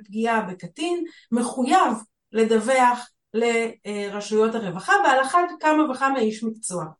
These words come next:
זאת אומרת, יש חובה יתרה לאנשי מקצוע, ובאנלוגיה, ולא רק באנלוגיה, אני מרגישה שאני פועלת מתוקף חוק חובת הדיווח.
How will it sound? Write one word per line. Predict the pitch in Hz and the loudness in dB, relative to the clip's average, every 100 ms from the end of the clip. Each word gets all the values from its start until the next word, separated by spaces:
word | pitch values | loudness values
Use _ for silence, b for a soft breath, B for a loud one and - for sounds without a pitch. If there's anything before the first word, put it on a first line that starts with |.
| _ - | _ -12
זאת | 190 | -4
אומרת, | 220 220 220 | 0 0 0
יש | 254 262 - | 0 0 -4
חובה | - 262 277 | -4 2 2
יתרה | 277 262 247 233 247 220 - _ _ | 2 -2 -6 -2 -2 -2 -10 _ _
לאנשי | 220 220 214 214 214 220 226 220 | 0 2 2 -2 -4 -2 0 0
מקצוע, | 220 - 196 185 226 B B B B | 0 -4 -10 -8 -10 B B B B
ובאנלוגיה, | 196 202 233 233 233 233 226 226 233 247 254 370 403 427 302 | -10 -2 0 2 0 0 0 2 2 2 4 4 6 4 4
ולא | 294 415 403 | 0 2 2
רק | 381 254 | 0 0
באנלוגיה, | 247 247 233 233 233 269 | -2 -2 -4 -6 -6 -6
אני | 269 311 | -4 -4
מרגישה | 349 311 330 330 | -4 -6 -4 -2
שאני | 320 311 302 | -2 -4 -2
פועלת | 269 277 285 | -2 -2 -4
מתוקף | 254 247 247 254 - | -4 -2 -2 -4 -4
חוק | 233 226 | -4 -4
חובת | 247 202 185 | -4 -4 -4
הדיווח. | 202 202 160 165 156 - | -6 -6 -6 -8 -12 -18